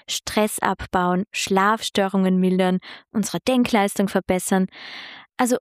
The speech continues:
was genau passiert in diesen fünfzehn bis zwanzig Minuten?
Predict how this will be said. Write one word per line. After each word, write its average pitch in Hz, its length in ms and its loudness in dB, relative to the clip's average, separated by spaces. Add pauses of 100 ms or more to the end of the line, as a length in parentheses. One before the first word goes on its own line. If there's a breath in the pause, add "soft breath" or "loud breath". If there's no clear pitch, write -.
was 233 360 -2
genau 220 480 4
passiert 233 680 2
in 196 140 0 (100)
diesen 220 420 4 (500)
fünfzehn 214 500 2
bis 180 140 -2
zwanzig 180 460 0
Minuten? 170 540 2